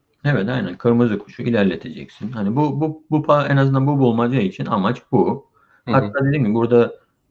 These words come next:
Speaker 1: e, de-, bu sadece görsel yönden yazdığın kodu gösteriyor.
Speaker 2: Hı hı.
Speaker 1: Hatta direkt kodunu da görebilirsin o yazdığın şeyin. Şu an sadece tabii ki iki tane mesela fonksiyon çağırdın.
Speaker 2: Hı
Speaker 1: Ne
Speaker 2: hı.
Speaker 1: yaptın? Burada iki tane fonksiyon çağırdın.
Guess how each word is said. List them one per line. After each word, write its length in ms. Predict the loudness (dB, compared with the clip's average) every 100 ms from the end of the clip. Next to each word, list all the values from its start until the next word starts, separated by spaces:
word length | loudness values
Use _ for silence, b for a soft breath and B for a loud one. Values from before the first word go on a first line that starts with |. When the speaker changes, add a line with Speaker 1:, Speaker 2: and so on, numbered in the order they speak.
| -16
Speaker 1:
e, 40 | -14 -12 -14 _ _ -4
de-, 200 | -2 0
bu 80 | -2
sadece 320 | 0 2 2
görsel 520 | 2 2 2 2 0
yönden 360 | 2 -2 -2 -2
yazdığın 540 | 0 0 0 -4 -6 -14 _
kodu 240 | -4 -2 0
gösteriyor. 680 | -2 -4 -8 -4 -2 -4 _ _ _ _ _ -14
Speaker 2:
Hı 60 |
hı. 160 | -12 -12 -16 _ _ _ -10
Speaker 1:
Hatta 540 | -6 0 0 0 -8 _
direkt 260 | -4 -4 0
kodunu 300 | 0 2 2
da 60 | 2
görebilirsin 500 | 2 0 0 -2 -4
o 80 |
yazdığın 360 | -6 -6 -6 -10
şeyin. 180 | -12 -14
Şu 160 | -10
an 60 | -12
sadece 360 | -2 -2 -2 -2
tabii 240 | -4 -4
ki 60 | -8
iki 140 | -6
tane 200 | -6 -2
mesela 280 | -2 0 -2
fonksiyon 400 | 2 0 2 0
çağırdın. 440 | 0 0 -2 -4 -10 _ _ _ _ _
Speaker 2:
Hı 60 | -2
Speaker 1:
Ne 40 |
Speaker 2:
hı. 40 | 0
Speaker 1:
yaptın? 300 | -2 -6 -12
Burada 160 | -6
iki 140 | -6 -6
tane 180 | -8 -2
fonksiyon 380 | -2 -2 -4
çağırdın. 340 | -4 -6 -12